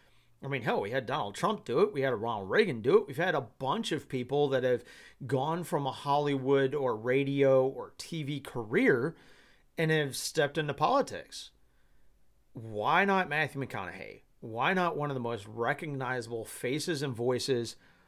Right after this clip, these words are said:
of Hollywood step in and do it?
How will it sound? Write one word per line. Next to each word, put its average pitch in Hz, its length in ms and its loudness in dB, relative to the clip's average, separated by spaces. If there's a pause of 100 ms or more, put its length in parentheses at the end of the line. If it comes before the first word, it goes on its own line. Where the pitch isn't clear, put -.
(460)
of 147 360 8
Hollywood 110 760 0 (400)
step - 480 -2
in 113 160 0
and 101 140 -6
do 87 160 -8
it? 57 160 -14